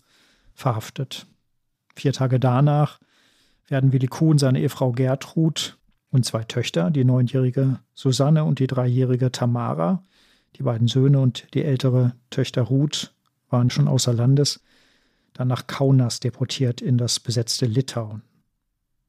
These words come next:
Dort regiert der höhere S S und Polizeiführer Friedrich Jeckeln, der schon im August neunzehnhunderteinundvierzig in der Ukraine für Mordaktionen verantwortlich war, die alle bis dahin erreichten Dimensionen sprengten.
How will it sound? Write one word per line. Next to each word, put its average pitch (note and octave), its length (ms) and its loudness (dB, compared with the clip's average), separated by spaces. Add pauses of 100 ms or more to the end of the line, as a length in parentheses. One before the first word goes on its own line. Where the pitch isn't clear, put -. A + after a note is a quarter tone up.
(220)
Dort B2+ 260 -4
regiert C3 540 0
der C3 140 -2
höhere B2+ 440 2
S F3 160 -2
S - 200 -2
und C3 80 2
Polizeiführer C3 720 -2
Friedrich B2+ 400 -2
Jeckeln, B2+ 480 0 (800)
der B2 80 -8
schon C3+ 180 0
im B2+ 100 2
August C3 300 0
neunzehnhunderteinundvierzig C3 960 0
in C#3 60 2
der C3+ 120 0
Ukraine C#3+ 460 2
für C3 140 -2
Mordaktionen B2+ 680 0
verantwortlich B2+ 720 -4
war, C3 300 0 (580)
die - 60 -8
alle C#3 180 0
bis B2+ 140 0
dahin C3+ 320 2
erreichten C#3 560 0
Dimensionen C3 560 2
sprengten. A#2+ 720 -4